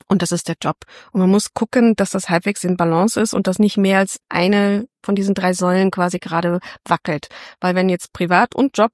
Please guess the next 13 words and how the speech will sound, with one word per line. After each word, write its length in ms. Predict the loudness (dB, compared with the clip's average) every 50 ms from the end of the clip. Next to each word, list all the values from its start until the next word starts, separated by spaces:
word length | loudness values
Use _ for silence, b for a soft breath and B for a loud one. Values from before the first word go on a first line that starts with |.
| _ -4
irgendwie 360 | 0 0 0 2 0 0 -2
schwierig 480 | -2 -2 -2 -2 0 0 0 -2 -2 -2
ist 140 | -4 -4
oder 200 | -2 -2 -2 0
wackelt, 360 | 0 -2 -2 -2 -4 -4 -4 -8 _ _ _ _ _ _ _ _ _ _ _ _ _ _ _ _ _ B B B B B B B B B B B B B B _ _ _ _ _ _ _ _ _ _ _ _ _ _ _ _
dann, 720 | -2 0 0 2 2 0 0 -2 -2 -4 -4 -6 -8 -12 -18 _ _ _ -6
dann 140 | -4 -2
ist 120 | -2 -2 0
irgendwann 380 | 2 2 4 4 4 4 4
die 220 | 2 2 0 0 -2
dritte 280 | -2 -2 -2 0 0
Säule 280 | 0 2 2 2 2 2
Gesundheit 840 | 0 0 0 0 0 0 0 0 -2 -2 -2 -4 -8 -12 -12 -14